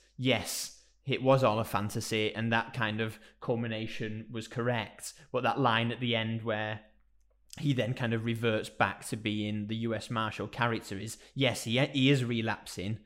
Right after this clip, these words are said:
but he is purposely doing it in the fact that he knows he's insane, but he adopts that character to kind of go into his lobotomy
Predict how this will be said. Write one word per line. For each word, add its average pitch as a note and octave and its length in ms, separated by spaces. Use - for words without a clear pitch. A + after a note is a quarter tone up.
but - 180
he B2 160
is A#2+ 80
purposely B2 920
doing A2 300
it G2+ 320
in A2+ 200
the G#2+ 60
fact G#2+ 300
that A2 120
he A#2 160
knows B2 440
he's A2+ 140
insane, G#2+ 640
but F2+ 100
he A2+ 160
adopts A2+ 400
that - 240
character G#2 680
to A#2+ 100
kind A2 300
of A2+ 160
go A2+ 240
into G#2+ 400
his G#2 440
lobotomy G#2+ 840